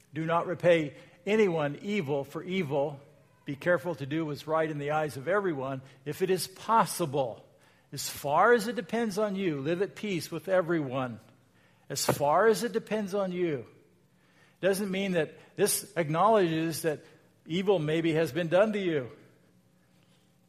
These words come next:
You're not gonna accomplish anything by trying to repay it. God is the one responsible for vengeance, okay? He's gonna handle justice for us.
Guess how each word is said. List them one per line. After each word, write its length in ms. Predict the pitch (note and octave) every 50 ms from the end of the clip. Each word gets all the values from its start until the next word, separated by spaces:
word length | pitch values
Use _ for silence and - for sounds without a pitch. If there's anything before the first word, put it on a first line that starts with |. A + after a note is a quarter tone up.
| _ _ _ _ _
You're 120 | - D3+ E3+
not 160 | G3+ A3 G#3
gonna 300 | A3 G3 F3+ E3+ D#3+ - -
accomplish 680 | E3+ E3+ E3+ - - G#3 A3 G#3+ - G3 F#3 E3 - G3+
anything 500 | G3 G#3+ G#3+ G3 - - E3 D#3+ D#3+ D3
by 120 | D#3 D#3
trying 460 | D3 - - F3 F3+ F#3 F#3 F#3 E3+
to 120 | - - D#3+
repay 420 | D#3 D#3 D3+ - E3+ G3+ G3+ E3+
it. 140 | C#3+ C#3+ D3
God 220 | D#3+ E3+ F#3 G3
is 120 | G3+ D3 F3
the 60 | F#3+
one 140 | F#3+ F#3 F3
responsible 840 | D#3+ D#3 - - - - F3 F3 F3+ F3 F3 - C3 B2 D3 D3 C3+
for 400 | - - D#3 D3 C#3+ D3 D3 D3 A3 - - _ - - G2+
vengeance, 800 | A2 C#3+ D#3 E3 D#3+ C#3 C3+ C#3 B2 A2 G#2 - - - - - _ _ -
okay? 400 | B2 A#2 - C#3 C3+ D#3 D3 - - - _ _ _ _ _ _ -
He's 120 | D3 C#3+
gonna 160 | F3 F#3 E3+ D3+
handle 380 | C#3+ E3+ F3 E3+ D3 D3 C#3 A2+ F#2+
justice 720 | G2 B2+ D#3+ E3+ E3 - - - - D3 A#2+ - - -
for 400 | - - - D3+ F3 F3 E3 D#3+
us. 420 | D#3+ C#3+ B2 - - - - -